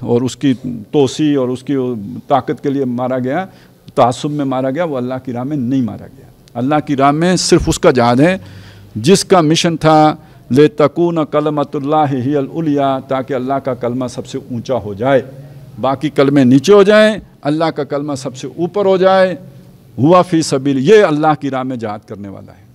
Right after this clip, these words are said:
ठीक हो गया जी, ये बात समझ में आ गई है। तो अब जब डॉक्टर साहब का मौक़िफ़ ये है कि हकीकी ईमान की सतह पर दो चीज़ों का इजाफा हो जाता है,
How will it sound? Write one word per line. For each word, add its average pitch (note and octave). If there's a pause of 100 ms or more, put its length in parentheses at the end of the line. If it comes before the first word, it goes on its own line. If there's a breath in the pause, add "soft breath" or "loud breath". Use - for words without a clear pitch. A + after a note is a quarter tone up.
(380)
ठीक G#3+
हो A#3+
गया G#3+
जी, G3+ (240)
ये D3
बात F3
समझ F#3+
में F#3+
आ G3+
गई G#3
है। F#3 (680 loud breath)
तो -
अब F3+
जब F3+
डॉक्टर E3+
साहब G3
का G3
मौक़िफ़ D#3+
ये D#3+
है F3
कि E3
हकीकी C#3+
ईमान D#3+
की D3+
सतह D3
पर D3
दो D#3
चीज़ों D3
का C#3
इजाफा A#2+
हो A#2
जाता A2
है, C3